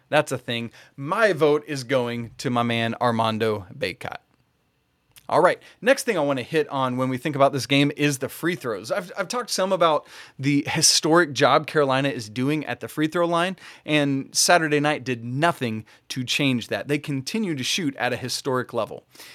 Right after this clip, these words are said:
The last five games, the five-game winning streak they're on, remember the two Saturday, Monday turnarounds, and then Saturday night at Duke? They have taken ninety-three free throws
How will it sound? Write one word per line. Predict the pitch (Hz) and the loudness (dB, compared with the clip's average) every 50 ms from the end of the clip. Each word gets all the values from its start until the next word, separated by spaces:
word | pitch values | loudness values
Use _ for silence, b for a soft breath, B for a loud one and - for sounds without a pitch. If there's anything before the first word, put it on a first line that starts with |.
| B B B | B B B
The | - 160 | 0 2
last | 147 156 170 202 - - | 2 4 2 2 0 2
five | - 208 196 180 160 | 4 4 4 4 4
games, | 160 165 185 214 220 190 - - _ | 0 -2 -2 -2 -4 -6 -10 -10 _
the | - 139 | -12 -4
five-game | - 165 165 175 165 175 175 160 139 | 0 2 2 2 2 0 -2 -2 0
winning | 131 143 165 190 180 | 0 0 -2 -2 -4
streak | - - - 208 208 202 - | -6 -6 -6 -6 -10 -8 -6
they're | 208 196 202 | -4 -2 -2
on, | 214 220 | -2 -2
remember | 185 170 175 175 175 | -2 -2 -2 0 -2
the | 147 | -2
two | - - - 202 190 | -4 -6 -6 -8 -6
Saturday, | 160 - - 190 170 175 170 175 170 160 | -4 -2 2 2 2 2 2 0 -2 -2
Monday | 147 151 160 175 175 175 165 | 0 0 0 0 0 -2 -2
turnarounds, | - - 180 170 165 165 165 170 170 170 - - B B B B - | -4 -4 -4 -2 0 0 0 0 -2 -4 -8 -12 B B B B -4
and | 147 143 143 147 | -2 -2 0 2
then | 147 143 143 139 135 | 2 2 2 2 0
Saturday | - - 151 147 143 139 139 139 | 2 4 4 4 4 2 0 0
night | 131 131 139 139 - - | 0 0 -2 -2 -2 -4
at | 135 117 120 117 | -8 -8 -6 -4
Duke? | 131 143 175 - - B B B B B B B B B B | -4 -4 -4 -4 -10 B B B B B B B B B B
They | 160 160 | 4 4
have | 156 147 135 131 - - - - - | 4 4 4 0 -6 -12 -16 -12 -4
taken | - 208 220 - 175 139 123 - - | -2 -2 -2 0 -2 -2 -2 -4 -6
ninety-three | - 147 135 135 156 202 233 226 - - 233 240 220 | -4 0 2 2 2 2 2 0 -2 -2 -4 -4 -4
free | - - 175 147 | -4 -4 -6 -6
throws | 135 - 127 113 107 117 123 127 | -4 -2 -2 0 0 -2 -4 -6